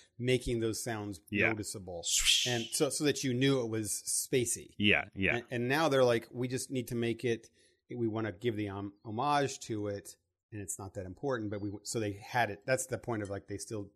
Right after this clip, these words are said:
Speaker 1: put it in there, but just slights. If you knew it's there, it's there.
Speaker 2: Right,
Speaker 1: Um,
Speaker 2: right.
Speaker 1: yeah. So, so this, uh, we had only, what, one person actually die, and that was the Admiral. Is that correct in this one?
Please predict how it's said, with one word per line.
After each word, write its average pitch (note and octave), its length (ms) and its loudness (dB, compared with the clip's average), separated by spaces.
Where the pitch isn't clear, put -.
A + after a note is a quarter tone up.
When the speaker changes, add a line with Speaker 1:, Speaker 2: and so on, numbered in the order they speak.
Speaker 1:
put B2 160 -2
it G2+ 60 -6
in G#2+ 180 -2
there, F2+ 180 -8
but F#2 120 -16
just - 220 -10
slights. - 560 -8
If C#3+ 200 2
you D3 160 2
knew D#3 140 6
it's D3+ 160 0
there, C#3+ 260 4
it's A2 140 -2
there. F2+ 320 -10
Speaker 2:
Right, F#2 300 -4
Speaker 1:
Um, F#2+ 160 -10
Speaker 2:
right. F2 260 -6
Speaker 1:
yeah. - 80 -20
So, D3+ 260 4
so E3+ 180 2
this, F3 300 4
uh, D#3 320 6
we D3+ 180 2
had D3 440 0
only, C#3 320 0
what, A#2+ 320 -4
one C3+ 400 -2
person F3 480 -4
actually E3 460 -4
die, F3 480 0
and B2+ 100 -8
that A#2+ 120 -6
was A2+ 200 -6
the A2 160 -8
Admiral. D#3 440 -4
Is - 80 -18
that B2+ 140 -10
correct C#3+ 380 -6
in C#3 100 -10
this D3 180 -10
one? E3 260 -8